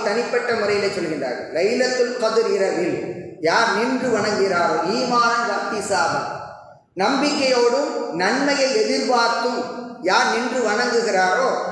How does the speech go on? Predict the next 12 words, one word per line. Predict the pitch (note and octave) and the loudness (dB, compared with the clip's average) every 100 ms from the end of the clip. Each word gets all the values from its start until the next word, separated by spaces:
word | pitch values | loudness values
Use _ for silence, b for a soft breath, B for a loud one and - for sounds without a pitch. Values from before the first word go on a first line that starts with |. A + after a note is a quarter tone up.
| - - D3+ | -6 -6 -4
உஃபிர் | G#3 B3 C4 | -2 0 2
லஹு | B3 A#3+ - | 2 2 2
மா | A#3 G#3+ G#3+ | 0 -2 0
தகத்தம் | G#3 G#3+ A3+ A3+ C4+ A#3+ A3+ | -2 0 0 0 0 0 0
மின் | G#3 F#3 | 0 0
தம்பி, | F#3 D#3+ C#3+ D3 - - | 0 -2 -4 -6 -10 -10
அவருடைய | D#3 E3+ F#3+ F#3+ | -2 0 2 2
முந்தைய | F#3 A#3 A#3+ A#3+ A#3 | 0 -2 2 2 2
பாவங்கள் | G#3+ G3 G3 F#3+ F3 | 0 0 0 -2 -2
அனைத்தும் | F3+ A3 A#3+ A#3+ C4+ C4 | 0 0 -2 -4 -6 -4
மன்னிக்கப்பட்டு | G#3+ G3+ G#3 G3 F#3+ F#3 | -2 -2 -2 -2 -2 -2
விடுகின்றன." | D#3+ D#3 C#3+ C3 B2 | -2 0 -2 -4 -6